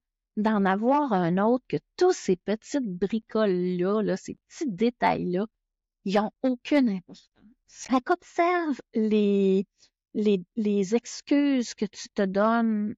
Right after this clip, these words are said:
autant pour avoir d'autres, autant que pour le oui et pour le non. Le point, là,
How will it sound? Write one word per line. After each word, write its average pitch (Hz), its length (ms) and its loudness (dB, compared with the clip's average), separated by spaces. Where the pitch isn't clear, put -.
autant 240 520 0
pour 214 280 -2
avoir 208 320 0
d'autres, 208 380 0
autant 233 260 0
que - 140 -4
pour 214 240 -4
le 202 120 2
oui 196 280 -2
et 214 100 -4
pour 208 240 -6
le 196 120 2
non. 185 280 -2
Le 233 380 2
point, 320 520 0
là, 254 180 2